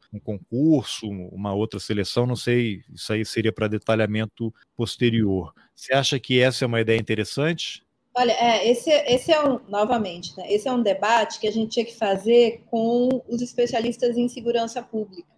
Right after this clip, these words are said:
Speaker 2: Tem uma outra questão também, é que a política de defesa, ela é uma política que tem interseção com várias outras áreas, né? A gente falou aqui do, do, da necessidade de pensamento conjunto,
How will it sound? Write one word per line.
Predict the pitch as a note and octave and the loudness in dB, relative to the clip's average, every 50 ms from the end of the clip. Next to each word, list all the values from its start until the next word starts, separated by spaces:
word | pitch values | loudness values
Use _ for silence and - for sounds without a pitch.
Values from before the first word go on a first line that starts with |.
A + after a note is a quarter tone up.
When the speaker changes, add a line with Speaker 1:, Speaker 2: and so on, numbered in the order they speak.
| _ | _
Speaker 2:
Tem | - B3+ C#4+ D4+ | 2 4 4 4
uma | D4 C4+ C4+ | 4 4 4
outra | D#4 D4 - F4 | 4 2 2 -2
questão | - B3 A#3 - A3 | -2 -2 -2 -2 -8
também, | G3+ - F#3 F#3 G#3+ A3 | -8 -6 -4 -2 0 0
é | G#3+ | 0
que | G#3+ A3+ | 0 -2
a | A3 | -4
política | - A#3 A#3 C4+ C4 - - B3 A3 | -4 -6 -8 -8 -8 -6 -6 -4 -4
de | A3 G3+ | -4 -6
defesa, | F#3+ E3+ E3+ F3 F3 - - A3 A#3+ A#3 A3+ G#3+ A3 G3+ | -6 -6 -8 -8 -8 -6 -2 -2 0 0 0 -2 -4 -4
ela | - F#3+ G3 G3 G#3 | -4 -2 -2 -2 -2
é | G#3+ | -2
uma | G#3+ A3+ A3+ | -2 -4 -4
política | A3 - A#3 A3+ A3+ A3+ A3 - - - - A3+ | -4 -6 -8 -6 -6 -6 -8 -10 -10 -6 -6 -6
que | A3 - - - | -6 -6 -8 -4
tem | - A#3 A#3+ A#3+ | -2 0 0 0
interseção | B3 B3+ - C4 A#3+ A#3 - A3 G#3 G3+ - A3+ A3+ A#3 A3 F#3 E3 _ _ _ - - | 0 0 0 -2 -2 -2 -4 -4 -4 -4 -2 -4 -2 -2 -2 -4 -8 _ _ _ -20 -14
com | - G3+ G#3+ | -10 -6 0
várias | G#3+ A3+ B3 C#4 C#4 C4 B3 | 2 4 4 6 6 4 2
outras | C4 A#3+ A#3+ - B3 A#3+ | 2 -2 0 0 0 2
áreas, | A#3 G#3+ G3+ F#3+ F#3+ F#3+ | 2 4 4 2 2 0
né? | G3+ G3 | -2 -2
A | G3+ | -2
gente | G#3+ A3 A3 - | -2 -4 -4 -2
falou | - A3 A3 G#3+ | -2 0 2 2
aqui | A3+ A3 - A#3+ | 0 -2 -4 -8
do, | G#3+ G#3 A3 G#3 | -4 -4 -4 -4
do, | G3+ G3 G#3 G3+ F#3+ | -2 -2 -2 0 0
da | F#3 G3 | -2 -4
necessidade | G3 G#3 - - G#3 - - G#3 G#3 G#3 G3+ G3 | -6 -6 -8 -10 -10 -6 -2 -2 0 0 0 -2
de | G3 G#3 | -4 -6
pensamento | G3+ - - G3 G#3 - G#3+ G3+ G3+ G3+ G3 - | -10 -12 -12 -14 -10 -6 -4 -4 -4 -4 -8 -10
conjunto, | - G#3 G3+ G3+ F#3+ G3 F#3+ F#3+ F#3+ G3 - - | -12 -12 -10 -10 -8 -8 -6 -6 -6 -6 -8 -12